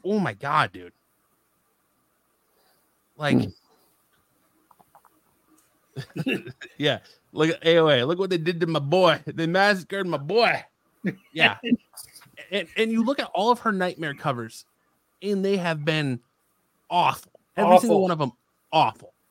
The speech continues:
Speaker 1: But then this one takes the cake for me, man. Like,
Speaker 3: <laughs>
Speaker 1: this one here takes the cake. Like,
Speaker 3: The
Speaker 1: look at
Speaker 3: Blade one is
Speaker 1: Cap's
Speaker 3: almost as
Speaker 1: star.
Speaker 3: bad, but this
Speaker 1: Yeah,
Speaker 3: one's worse.
Speaker 1: it is. But this is worse. Like, look at the star and Cap. It's not even,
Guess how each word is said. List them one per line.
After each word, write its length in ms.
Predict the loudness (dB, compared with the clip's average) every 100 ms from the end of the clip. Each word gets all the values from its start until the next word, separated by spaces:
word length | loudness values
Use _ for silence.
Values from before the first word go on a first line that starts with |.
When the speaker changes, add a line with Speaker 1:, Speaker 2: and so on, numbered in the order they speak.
| _ _ _ _ _
Speaker 1:
But 140 | -4
then 200 | 0 4
this 200 | 4 4
one 140 | -2
takes 280 | -4 -6 -6
the 80 | -12
cake 300 | -12 -12 -12
for 100 | -18
me, 180 | -18 -8
man. 280 | -6 -6 -10
Like, 120 | -16 -20 _ _ _
Speaker 3:
<laughs> 440 | _ _ _ _
Speaker 1:
this 240 | 0 0 0
one 480 | -2 0 2 2 -2 -8 _
here 640 | -14 -8 -2 0 0 -4 -10 _ _ _ _ -8
takes 260 | -8 -8
the 140 | -14 -12
cake. 360 | -8 -10 -10
Like, 320 | -10 -10 -10 -18 _ _ _
Speaker 3:
The 80 | -2
Speaker 1:
look 60 | 4
at 40 |
Speaker 3:
Blade 260 | 6 6 6
one 80 | 6
is 40 |
Speaker 1:
Cap's 140 | 4
Speaker 3:
almost 380 | 2 0 2 0
as 40 | 0
Speaker 1:
star. 300 | 2 2 0
Speaker 3:
bad, 240 | -4 -10 -20 _
but 100 | -12
this 160 | -8 -2
Speaker 1:
Yeah, 280 | 0 2 2 0
Speaker 3:
one's 40 |
worse. 100 | -4
Speaker 1:
it 100 | -4
is. 260 | -4 -4 -8
But 140 | -8 -2
this 180 | -2 -2
is 120 | -6
worse. 200 | -6 -4
Like, 140 | -6 -6
look 200 | -10 -12
at 80 | -14
the 80 |
star 480 | -14 -6 -2 0 2
and 100 | 0
Cap. 200 | -2 -4
It's 120 | -2
not 140 | -2 0
even, 320 | 0 0 -4